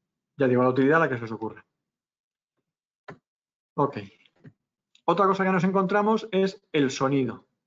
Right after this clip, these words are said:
Si queremos que esta zona active la sirena o no la active.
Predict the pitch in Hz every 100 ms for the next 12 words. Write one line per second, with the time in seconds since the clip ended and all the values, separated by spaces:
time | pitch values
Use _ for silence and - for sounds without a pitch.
0 | _ - 139 143 170 170 156 156 180 120
1 | - 156 160 170 185 202 226 - 180 151
2 | 123 - 131 110